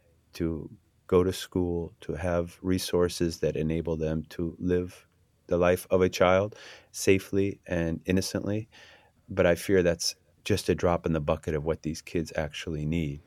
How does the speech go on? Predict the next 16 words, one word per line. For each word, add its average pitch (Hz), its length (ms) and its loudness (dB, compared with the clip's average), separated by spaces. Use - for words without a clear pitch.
And, 80 500 -6
um, 78 220 -8
this - 200 -2
is 95 120 0
actually 85 320 2
the 76 80 -2
saddest 73 420 0
part 76 360 0
of 78 340 -2
this 80 180 -6
whole 78 400 -2
issue 78 440 -2
in 78 220 -4
Gaza, 73 460 -6
and 82 100 -2
it, - 140 -6